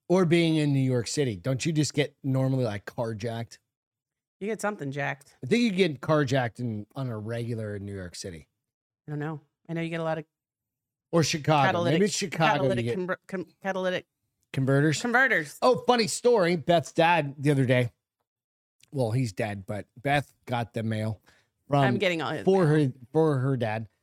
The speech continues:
Speaker 1: and it, he, it was a warning.
Speaker 2: It was a, it was a, I guess a warning, but more like a heads up. And this is how you can avoid getting your catalytic converter stolen.
Speaker 1: How do you do that?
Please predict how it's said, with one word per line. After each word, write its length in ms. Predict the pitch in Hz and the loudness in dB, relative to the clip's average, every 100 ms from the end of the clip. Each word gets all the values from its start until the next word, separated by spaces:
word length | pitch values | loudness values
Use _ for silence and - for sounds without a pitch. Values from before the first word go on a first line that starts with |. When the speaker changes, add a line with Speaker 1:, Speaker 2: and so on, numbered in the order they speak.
| _ 123 | _ -2
Speaker 1:
and 100 | 147 | 0
it, 140 | 147 | -2
he, 260 | - 131 151 | -6 -4 0
it 60 | 151 | 2
was 160 | 135 | 2
a 80 | 131 | 0
warning. 680 | 127 135 190 214 156 110 113 | 0 0 2 4 4 2 0
Speaker 2:
It 60 | |
was 160 | 180 165 | -2 0
a, 380 | 165 160 156 - _ _ - | 0 0 -2 -8 _ _ -6
it 80 | 175 | -4
was 140 | 170 | 0
a, 520 | 175 160 160 156 156 139 - _ _ _ _ _ _ | 2 2 0 -2 -4 -10 -18 _ _ _ _ _ _
I 60 | 226 | -4
guess 180 | 277 294 | -2 0
a 80 | 294 | 0
warning, 560 | 185 175 196 240 254 | 0 0 0 -2 -4
but 140 | 196 175 | -4 0
more 180 | 165 | 0
like 240 | 160 160 156 | 2 0 0
a 140 | 143 | -2
heads 260 | 143 180 160 | 0 -2 0
up. 200 | 190 175 | -2 -2
And 100 | 147 | -4
this 140 | 151 | -4
is 100 | 151 | -6
how 80 | 156 | -4
you 140 | 160 143 | -4 -4
can 160 | 147 | -4
avoid 500 | 139 143 147 151 143 - _ _ - | -4 -2 0 -2 -4 -14 _ _ -6
getting 280 | 160 160 | -2 -2
your 160 | 147 143 | -2 -2
catalytic 520 | 139 151 151 147 113 | -4 -4 -4 -6 -8
converter 460 | - 143 143 147 160 - - | -8 -4 -2 -4 -8 -12 -14
stolen. 540 | - 202 190 202 214 | -6 -4 -2 -2 0
Speaker 1:
How 120 | 196 | 2
do 80 | 196 | 4
you 180 | 208 202 | 4 4
do 220 | 156 170 | 4 2
that? 220 | 143 - | 2 -2